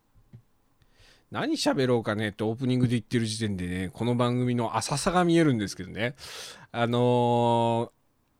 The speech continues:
ー、ポッドキャストで、あの、大沢優里さんと毒まむしサンダルさんがやってるジージー放談を聞いてるんですけど、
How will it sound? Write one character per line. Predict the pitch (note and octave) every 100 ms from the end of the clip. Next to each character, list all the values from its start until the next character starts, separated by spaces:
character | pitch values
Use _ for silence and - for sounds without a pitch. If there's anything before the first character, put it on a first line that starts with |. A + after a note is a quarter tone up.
| _ _
ー、 |
ポ | -
ッ | C3+
ド | F3
キ | G3
ャ | F3
ス |
ト | -
で、 | B2+ G#2+ F#2+ F#2 G2 -
あ | G2+
の、 | F#2+ F#2 F2+ F#2
大 | - D3 D#3
沢 | F3+ E3 D#3+
優 | D#3 D#3
里 | C3
さ | G#2+ G2+
ん | A2+
と | - G2 G2
毒 | G#2+ A2+
ま | C3 B2
む |
し | A2
サ | - G#2
ン |
ダ | F#2+
ル | F2+
さ | E2+
ん | F2+
が |
や | E2
っ |
て | - F#2
る |
ジ | E2+ A2
ー | A#2+
ジ | B2
ー |
放 | A#2 C3
談 | A2
を | E2+
聞 | A2
い |
て | G#2+
る | F#2+
ん |
で | F2
す |
け | -
ど、 | - D2+